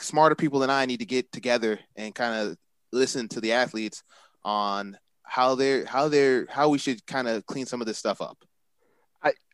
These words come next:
Speaker 2: I don't even know that it's a solution as much as it's a adaptation. I just feel like, a-, and, and don't get me wrong, I think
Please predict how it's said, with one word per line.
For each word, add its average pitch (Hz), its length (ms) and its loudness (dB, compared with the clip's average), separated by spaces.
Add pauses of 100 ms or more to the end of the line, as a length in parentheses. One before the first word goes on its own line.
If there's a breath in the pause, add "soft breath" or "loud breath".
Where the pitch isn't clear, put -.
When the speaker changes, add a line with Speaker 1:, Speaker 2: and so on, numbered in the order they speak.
(120)
Speaker 2:
I 175 60 2
don't 208 160 6
even 139 160 4
know 135 160 8
that 123 180 6
it's 120 200 6
a 107 60 6
solution 107 680 2
as 98 200 2
much 104 320 2
as 101 220 4
it's 98 280 2
a 90 420 2 (1200)
adaptation. 113 920 0 (1000)
I 110 80 6
just 135 320 2
feel 143 320 8
like, 123 480 4 (100)
a-, 131 220 4
and, 135 180 6
and 131 360 4 (200)
don't 139 180 8
get 160 100 2
me 135 80 6
wrong, 110 340 6
I 107 200 2
think 131 520 0